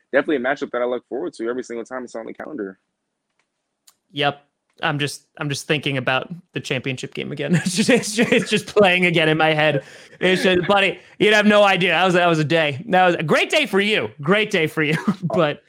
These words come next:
Speaker 1: Well, I mean, it wasn't always so bright. I think it was through the first three and a half quarters. I was just like, "Oh my
Speaker 2: Oh, I'm
Speaker 1: God.
Speaker 2: aware.
Speaker 1: I think I've
Speaker 2: Yeah,
Speaker 1: gi-, I've
Speaker 2: no.
Speaker 1: given up." <laughs>
Speaker 2: Five minutes in, left in the game, I'm like,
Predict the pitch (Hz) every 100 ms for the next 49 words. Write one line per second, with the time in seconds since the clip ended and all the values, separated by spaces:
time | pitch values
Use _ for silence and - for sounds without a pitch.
0 | _ 151 190 170 180 185 208 214 185 202
1 | 190 - 160 139 160 127 90 123 160 147
2 | 139 107 - 131 117 - 139 135 139 139
3 | 135 131 - 147 117 117 127 107 104 98
4 | 92 98 113 95 - 208 220 254 214 208
5 | 220 151 - 123 170 208 139 151 214 156
6 | 110 107 147 98 - - _ 190 - -
7 | - 247 247 254 254 247 226 226 226 226
8 | 226 196 208 220 190 190 185 180